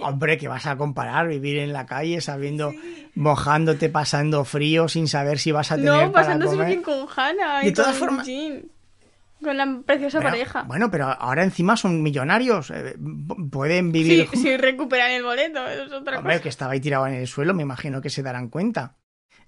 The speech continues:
Speaker 1: Es decir, ¿ha comprendido lo que es una
Speaker 2: Yo creo
Speaker 1: odisea?
Speaker 2: que sí. Sí, pero yo quiero que, ver qué pasa
Speaker 1: ¿Qué
Speaker 2: después
Speaker 1: es,
Speaker 2: de la película.
Speaker 1: qué es una odisea?
Speaker 2: Un viaje con muchos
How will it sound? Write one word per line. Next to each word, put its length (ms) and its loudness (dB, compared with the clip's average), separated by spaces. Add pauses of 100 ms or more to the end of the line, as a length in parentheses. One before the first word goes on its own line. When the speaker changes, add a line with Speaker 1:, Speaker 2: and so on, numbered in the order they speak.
Speaker 1:
Es 100 -2
decir, 280 -2
¿ha 100 0
comprendido 560 2
lo 140 0
que 80 -2
es 120 0
una 140 -4
Speaker 2:
Yo 40 -4
creo 80 -4
Speaker 1:
odisea? 360 0
Speaker 2:
que 60 -4
sí. 60 -18 (220)
Sí, 340 -10 (100)
pero 160 -4
yo 160 -2
quiero 200 2
que, 120 0
ver 340 0
qué 160 -2
pasa 160 2
Speaker 1:
¿Qué 80 4
Speaker 2:
después 320 4
Speaker 1:
es, 60 0
Speaker 2:
de 80 2
la 40 -6
película. 520 -8
Speaker 1:
qué 240 4
es 120 -2
una 200 -2
odisea? 500 -6 (720)
Speaker 2:
Un 560 -8
viaje 340 0
con 200 -6
muchos 840 -4